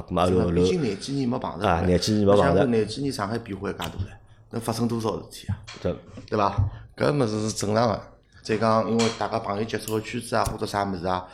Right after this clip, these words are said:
Speaker 2: 发生过搿能介一能介个事体，传到侬搭就变成我，比如讲跑脱啦，或者因啥事体啊。
Speaker 1: 啊。
Speaker 2: 毕竟喏，我老早也，那勿是讲啥，走个路帮㑚勿一样。
Speaker 1: 啊。
Speaker 2: 有可能搿种路高头发生眼啥事体，因为我自家身边朋友是有走脱个种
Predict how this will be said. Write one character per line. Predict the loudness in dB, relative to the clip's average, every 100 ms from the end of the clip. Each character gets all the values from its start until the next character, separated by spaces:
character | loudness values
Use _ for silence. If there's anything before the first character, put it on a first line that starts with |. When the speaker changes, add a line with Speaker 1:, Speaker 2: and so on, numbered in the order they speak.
| -20 -20 -12
Speaker 2:
发 | -4
生 | -2
过 | -2 -4
搿 | -4
能 | -2
介 | 0 0
一 | 0
能 | 0
介 | 0 0
个 | -2
事 | -6
体， | -6 -4
传 | -4 -4
到 | -2 -2
侬 |
搭 | -2
就 | -4 -4
变 | -4
成 | -4 -2
我， | -6
比 | -6
如 | -6 -2
讲 | -4 -2
跑 | -4
脱 | -4 0
啦， | 2 2 0 -6 -6 -6
或 |
者 | -4
因 | -2 0
啥 | -2
事 | -2
体 | -6 -4
啊。 | -4 -2
Speaker 1:
啊。 | -4 -4 -10
Speaker 2:
毕 | -10
竟 | -4 -2 2
喏， | 0 0 -2
我 |
老 | -2 -2
早 | -4 -2
也， | -2 -2 -4 -6 -10
那 | -8 -8 -10 -14
勿 | -12
是 | -10
讲 | -6 -6
啥， | -4 -6 -6 -16 -20 -20 -8
走 | 0
个 | 4
路 | 4 2
帮 | -2 -2
㑚 | -2 -4
勿 | -10
一 |
样。 | -12 -14
Speaker 1:
啊。 | -14 -12 -8
Speaker 2:
有 | -8
可 | -2
能 | 0 0 0 -4
搿 | -12
种 | -10 -8
路 | -8
高 | -4 -2
头 | -2
发 | -4
生 | -8
眼 | -8
啥 | -6 -6
事 |
体， | -6 -10 -10 -20 _ -8
因 | -4
为 | -4
我 |
自 | -4
家 | -8
身 | -8 -6
边 | -6
朋 | -8 -10
友 | -10
是 | -10 -8 -6
有 | -6
走 | -6 -14
脱 | -14
个 | -16
种 | -14 -16 -16